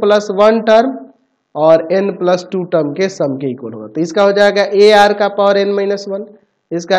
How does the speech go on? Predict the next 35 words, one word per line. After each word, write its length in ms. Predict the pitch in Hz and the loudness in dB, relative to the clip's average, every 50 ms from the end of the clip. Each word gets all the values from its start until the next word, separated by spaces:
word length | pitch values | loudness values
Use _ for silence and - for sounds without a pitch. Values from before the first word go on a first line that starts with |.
| 170 - | 0 0
ए 180 | 190 190 202 208 | 2 4 4 4
R 180 | 202 196 190 190 | 6 4 2 2
का 140 | 190 196 185 | 0 -2 -2
power 320 | 185 - 180 180 180 180 185 | 0 0 0 2 2 0 -2
n 140 | 185 202 202 - | -4 -4 -8 -12
और 180 | - 151 151 151 | -10 -8 -6 -6
इसका 220 | 156 151 - 180 | -6 -4 -2 0
हो 100 | 165 165 | 0 0
जाएगा 260 | 160 160 160 156 156 147 - | 0 0 0 0 -2 -2 0
ए 140 | 170 175 175 | 0 2 2
R 180 | 165 156 156 147 | 2 2 0 -2
का 120 | 151 143 | -4 -6
power 280 | 139 - 131 135 143 139 - 165 160 | -6 -4 -4 -4 -4 -6 -6 -6 -4
n 100 | 151 147 139 - | -4 -6 -8 -10
plus 280 | 120 117 117 123 - - - | -10 -10 -10 -12 -14 -18 -20
one। 160 | 104 101 135 _ _ _ _ _ _ _ _ - - | -20 -20 -20 _ _ _ _ _ _ _ _ -4 0
A 340 | 175 190 208 226 233 220 233 180 | 4 6 8 8 6 4 2 2
R 240 | 170 170 180 190 202 | 2 4 4 2 2
का 160 | 190 190 180 180 180 175 | 0 0 0 0 2 2
power 240 | 165 170 175 175 | 2 4 4 2
n 140 | 180 180 185 175 | 0 0 0 0
minus 300 | 180 175 175 180 175 175 | 0 0 0 -2 -4 -2
one 140 | 175 175 175 | -2 -2 0
है 120 | 185 190 190 | 0 0 0
ना 100 | 175 143 | 0 -2
भाई, 200 | 127 117 113 110 113 - 151 | -4 -6 -10 -12 -12 -12 -8
इधर 180 | 156 175 180 180 | -2 -2 -2 -2
से 160 | 185 214 196 | 0 0 0
भी 200 | 185 196 202 - - - | 0 -2 -8 -8 -4 0
ए 160 | 190 196 202 190 185 170 | 2 2 2 2 2 2
R 180 | 170 180 185 180 | 4 2 2 2
का 140 | 180 170 165 - | -2 -2 -2 0
पावर 280 | 156 147 147 151 147 - 175 | -2 0 0 -2 -2 -2 -2
n 160 | 175 175 170 | -2 0 0
minus 400 | 160 151 147 143 143 156 147 - | -2 -2 -2 -2 -4 -4 -6 -8